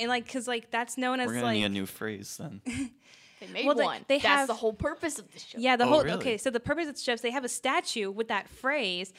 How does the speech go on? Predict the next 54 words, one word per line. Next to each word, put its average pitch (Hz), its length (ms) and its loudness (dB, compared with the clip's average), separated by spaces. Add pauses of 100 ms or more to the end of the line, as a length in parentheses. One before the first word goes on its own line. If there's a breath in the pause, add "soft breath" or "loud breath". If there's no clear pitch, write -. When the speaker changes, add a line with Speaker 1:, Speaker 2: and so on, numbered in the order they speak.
(140 loud breath)
Speaker 1:
and 240 80 0
then 226 100 0
one 247 180 2
day 240 140 4
one 226 200 2
of 220 80 0
the 202 40 -2
letters 254 320 0
falls 196 320 0
off, 269 220 2
and 220 100 -6
so - 80 -10
they 220 140 0
go, 208 260 4 (120)
"Oh, 226 320 8
I 190 100 0
guess 220 300 0
that's, 196 420 0 (160 soft breath)
you 240 120 -2
know, 220 100 4
the 190 100 -2
ghost 220 440 4
of 208 160 -6
Nala 196 520 2 (320 loud breath)
telling 226 340 4
us 190 200 2
that 185 260 2
that 196 160 4 (300)
wo-, 202 260 -6
that 202 300 2
letter 196 500 4
no 208 240 4
longer 202 300 4
needs 202 200 -2
to - 100 -14
be 196 80 -4
used," 180 440 2
and 196 100 -6
so 220 120 0
they 190 100 0
ban 262 380 2
it. - 380 -8 (340 soft breath)
It's, 226 160 -2
like, 240 140 4
a 214 60 4
whole 285 300 2
big 240 260 0
deal 254 200 2
in 277 100 2
the 220 80 0
village 202 460 2
where 214 80 2
you 196 160 -4
can't 247 340 -2